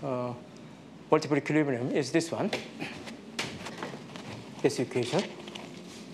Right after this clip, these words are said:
So that, uh,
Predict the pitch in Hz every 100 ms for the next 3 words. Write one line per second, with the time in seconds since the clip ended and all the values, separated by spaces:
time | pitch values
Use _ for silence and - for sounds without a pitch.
0 | - - - - - - - - - -
1 | - - - - - - - - - -
2 | - - - - - 170 165 165 180 143
3 | 151 143